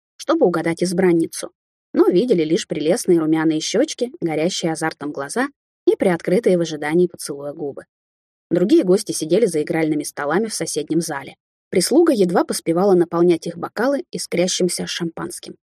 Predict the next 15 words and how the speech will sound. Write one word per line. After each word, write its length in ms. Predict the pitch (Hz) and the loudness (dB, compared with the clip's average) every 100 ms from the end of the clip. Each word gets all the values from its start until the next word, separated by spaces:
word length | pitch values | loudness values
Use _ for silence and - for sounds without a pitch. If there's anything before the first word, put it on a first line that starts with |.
| _ _ _ | _ _ _
Успевшие 500 | 202 - 403 - 185 | -6 0 0 2 0
сильно 340 | 185 247 254 | 2 2 4
захмелеть 520 | 185 165 170 165 302 - | 2 2 2 4 2 0
играли 300 | 156 160 165 | -2 0 -2
в 80 | |
шарады, 480 | - 185 180 170 - - _ _ - | -2 -2 -2 -4 -8 -16 _ _ -6
беззастенчиво 800 | 175 165 170 - - 302 - 185 | -2 0 0 2 2 4 4 2
загадывая 500 | 165 160 180 196 175 | 2 0 2 2 2
пикантные 540 | 165 - 170 175 180 | -2 -2 0 2 2
слова. 400 | 175 - 175 160 - _ _ _ _ _ _ | 2 0 -6 -6 -16 _ _ _ _ _ _
Когда 260 | 208 214 | -2 0
граница 460 | 330 190 196 277 - | 2 4 4 2 -2
приличия 420 | 170 170 247 - | 0 2 2 2
незаметно 560 | 175 160 160 190 - 175 | 2 2 2 2 2 -2
стиралась, 600 | - - 175 269 269 - | -4 -6 -2 -2 -2 -8